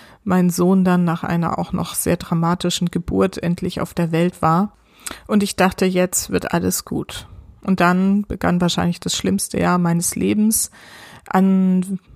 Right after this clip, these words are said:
mein Sohn ist ja kurz vor Weihnachten geboren. An Weihnachten waren meine Eltern da. Und ich habe mich noch gewundert, dass mein Vater so doll abgenommen hat, aber dachte ich, ja, ne, steht ihm ja gut. Und ich war einfach so mit mir und dem Baby beschäftigt, dass ich da keine Gedanken dafür hatte.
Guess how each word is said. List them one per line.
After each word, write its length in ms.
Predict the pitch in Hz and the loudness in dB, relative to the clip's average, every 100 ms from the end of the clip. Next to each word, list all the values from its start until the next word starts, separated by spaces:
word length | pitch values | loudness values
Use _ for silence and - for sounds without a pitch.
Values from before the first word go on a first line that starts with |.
| - | -2
mein 200 | 185 180 | 2 2
Sohn 180 | 190 202 | 2 2
ist 120 | - | 0
ja 60 | 180 | -2
kurz 220 | 180 - | -2 -2
vor 160 | 175 | -2
Weihnachten 460 | 175 208 202 - 190 | 2 2 0 -2 -2
geboren. 480 | 185 180 180 180 170 | -2 0 2 2 0
An 160 | 160 | 0
Weihnachten 440 | 156 175 180 - 170 | 0 0 -2 -4 -2
waren 240 | 165 170 | -2 0
meine 240 | 160 165 - | -2 -2 -2
Eltern 400 | - 220 196 185 | -2 0 0 2
da. 300 | 175 180 - - - - - _ | 2 0 -2 -12 -20 -20 -20 _
Und 160 | - 196 | -4 0
ich 80 | 247 | 0
habe 120 | - | 0
mich 160 | 202 | 0
noch 180 | 202 - | 0 0
gewundert, 480 | 180 - 247 226 190 | 0 2 2 2 0
dass 160 | 175 175 | -2 -2
mein 120 | 175 | -2
Vater 360 | 160 175 180 | -2 0 0
so 140 | 170 170 | -2 -4
doll 240 | - 170 | -2 0
abgenommen 680 | - - 175 170 170 165 160 | -2 -2 0 2 2 2 2
hat, 200 | 185 156 | 0 -2
aber 260 | 156 165 | -2 -2
dachte 340 | 165 165 - 180 | -2 -4 -4 -8
ich, 160 | - | -4
ja, 180 | - 226 - _ | -2 -2 -6 _
ne, 180 | 202 226 - | 0 0 -2
steht 400 | - - 196 196 | -8 -2 0 4
ihm 140 | 180 | 4
ja 120 | 170 | 4
gut. 380 | 170 196 220 - - - - - | 2 0 -2 -4 -18 -20 -20 -4
Und 160 | 196 | 0
ich 160 | 185 - | 0 0
war 120 | 170 | 0
einfach 280 | 190 - 180 | 0 0 0
so 200 | - 185 | 0 2
mit 280 | 196 180 - | 2 0 0
mir 240 | 190 202 | 2 4
und 100 | 190 | 2
dem 140 | 175 175 | 2 0
Baby 320 | 185 196 180 | 0 2 0
beschäftigt, 680 | 185 - 170 - 165 - 185 | -2 -2 -2 -2 -6 -4 -6
dass 140 | - | -4
ich 180 | - - | -6 -6
da 120 | 170 | -8
keine 340 | - - 165 170 | -6 -2 -2 -2
Gedanken 520 | - 165 175 - 165 | -2 -4 -4 -6 -6
dafür 360 | - - - | -6 -6 -4
hatte. 360 | 156 - 185 | -4 -6 -8